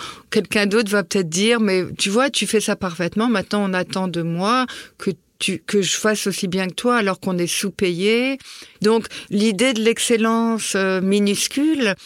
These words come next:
peut être aussi dangereuse, hein. Je, on, l'idée que moi, je, j'ai des heures de bureau tout le temps parce que j'ai envie de parler à mes étudiantes et mes étudiants.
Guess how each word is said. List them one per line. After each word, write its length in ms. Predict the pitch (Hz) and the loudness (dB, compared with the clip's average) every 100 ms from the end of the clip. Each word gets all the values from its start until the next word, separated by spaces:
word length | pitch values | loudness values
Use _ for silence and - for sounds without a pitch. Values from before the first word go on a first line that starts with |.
| - - - | -20 -20 -2
peut 220 | 240 233 | 2 4
être 240 | 233 - | 2 0
aussi 220 | 214 226 | 0 0
dangereuse, 600 | 196 214 220 - 277 262 | 0 0 0 0 0 0
hein. 280 | 214 208 233 | -2 0 0
Je, 120 | 190 | 0
on, 560 | 170 143 175 151 127 165 | 0 0 -2 -2 -2 -2
l'idée 600 | 165 202 202 202 214 226 | 0 0 0 2 2 2
que 140 | - | 2
moi, 420 | 202 185 190 214 226 | -2 0 0 0 0
je, 260 | 214 190 175 - - | 2 0 0 -8 -12
j'ai 220 | - 180 185 | -4 0 2
des 240 | 202 180 | 2 2
heures 140 | 208 | 2
de 120 | 190 185 | 2 -2
bureau 500 | 185 190 185 196 190 | 0 0 2 2 0
tout 200 | - 196 | -2 -4
le 100 | 180 | -2
temps 380 | - 214 285 311 | 0 0 0 -2
parce 200 | 202 - | -4 -2
que 100 | 202 | -2
j'ai 140 | 185 | 0
envie 180 | 190 180 | 0 -2
de 60 | - | -4
parler 300 | 190 185 180 | -2 0 0
à 60 | |
mes 220 | 170 170 | 0 -2
étudiantes 760 | 170 165 170 165 175 226 269 262 | -4 -4 -6 -4 -2 0 -2 -2
et 40 | |
mes 240 | 185 175 180 | -4 -2 -4
étudiants. 500 | - 175 190 226 | -4 -4 -2 -2